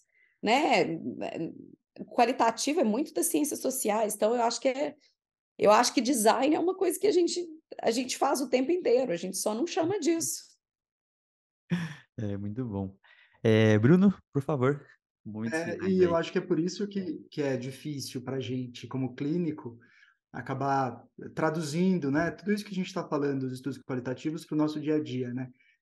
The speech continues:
Speaker 3: Tem, a hora que a Carol tava, que você tava falando do, do seu atendimento com palhaço, isso é uma coisa que a gente passa todo dia no consultório, quando você tenta, quando você tá tentando mostrar alguma coisa pro paciente de uma forma diferente do que ele tá habituado, né?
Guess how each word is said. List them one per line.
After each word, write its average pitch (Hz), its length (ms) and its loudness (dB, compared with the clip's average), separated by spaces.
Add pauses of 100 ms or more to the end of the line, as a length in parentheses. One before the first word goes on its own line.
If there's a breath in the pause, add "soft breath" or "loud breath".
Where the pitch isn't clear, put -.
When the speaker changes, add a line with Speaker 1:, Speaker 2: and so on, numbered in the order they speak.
(100)
Speaker 3:
Tem, 165 320 -2
a - 140 -8
hora 151 180 0
que 156 80 -4
a - 40 -4
Carol 156 300 0
tava, 160 580 -2
que - 80 -18
você 135 140 -8
tava 139 180 -4
falando 139 360 -2
do, 127 200 -4
do 127 120 -8
seu 143 180 -4
atendimento 135 580 -4
com 131 100 -10
palhaço, 151 560 -4
isso 151 120 -8
é 165 40 -4
uma 170 100 -2
coisa 175 180 -4
que - 60 -6
a 190 80 0
gente 202 180 0
passa 202 400 -2
todo 247 220 -2
dia 240 160 4
no 247 80 4
consultório, 240 640 2 (500 loud breath)
quando 175 140 -2
você 170 180 2
tenta, 180 640 0 (720)
quando 143 140 -6
você 147 80 -6
tá 160 120 -4
tentando 175 360 0
mostrar 180 320 0
alguma 165 320 0
coisa 156 240 2
pro 151 80 -2
paciente 196 1120 2
de 180 140 -4
uma 208 100 4
forma 220 340 4
diferente 220 480 4
do 226 80 -2
que - 120 0
ele 208 100 0
tá 175 180 -2
habituado, 147 640 -2
né? 151 220 -2